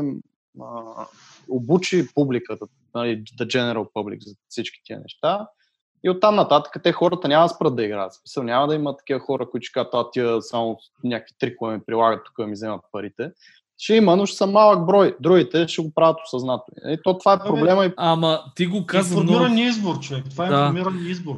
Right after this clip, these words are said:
Speaker 1: Точно.
Speaker 3: И ти го каза много добре, защото гледай сега, ние с-, поне сме облъчвани от, не само игрите, от всякъде сме облъчвани с реклами, с трикове, в магазина влизаш и там трикове, в, а, магазин за дрехи,
Speaker 1: Мацката,
Speaker 3: там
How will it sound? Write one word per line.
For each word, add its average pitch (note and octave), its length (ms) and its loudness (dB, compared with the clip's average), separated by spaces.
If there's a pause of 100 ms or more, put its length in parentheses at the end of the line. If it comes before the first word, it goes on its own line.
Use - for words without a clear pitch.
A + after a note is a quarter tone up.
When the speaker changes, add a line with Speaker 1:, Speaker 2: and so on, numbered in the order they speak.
(260)
Speaker 1:
Точно. B2 260 -4
Speaker 3:
И C3+ 160 -4 (100)
ти E3+ 120 2
го G3+ 160 2
каза G3 280 2
много F#3+ 220 4
добре, E3 340 2
защото F3+ 420 -4
гледай F3 180 -2
сега, F3+ 140 -4
ние E3 380 0
с-, C3 540 -8
поне C3+ 200 -4
сме F#3 160 -4
облъчвани F3 520 -2
от, B2 280 -4
не D#3+ 140 -2
само F3 220 -2
игрите, G#2+ 300 -10
от G#2+ 180 -10
всякъде E3+ 360 -4
сме D#3+ 160 -8
облъчвани D#3 360 -4
с C3 120 -8
реклами, C#3 460 -4
с - 140 -12
трикове, C#3 580 -4 (360)
в C#3+ 160 -2
магазина C3+ 460 2
влизаш C3+ 380 -4
и A#2+ 80 -14
там C3+ 260 -2
трикове, C3+ 540 0
в, B2 180 -2 (160)
а, B2+ 320 0
магазин B2 320 -4
за C#3 100 0
дрехи, D3 140 6
Speaker 1:
Мацката, C#3+ 260 2
Speaker 3:
там C#3 160 2